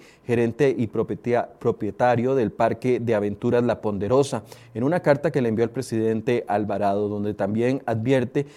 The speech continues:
que esto complica gravemente la operación de los sitios que trabajan con vida silvestre,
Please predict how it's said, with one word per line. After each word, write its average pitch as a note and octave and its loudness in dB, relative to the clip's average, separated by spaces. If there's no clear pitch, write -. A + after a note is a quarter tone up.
que B2+ 4
esto D#3 0
complica C#3 0
gravemente C3 2
la A2 2
operación G#2 -2
de B2+ -2
los A2+ -4
sitios B2+ -2
que B2 -8
trabajan G#2+ 0
con G#2 -4
vida B2+ 2
silvestre, C#3+ 2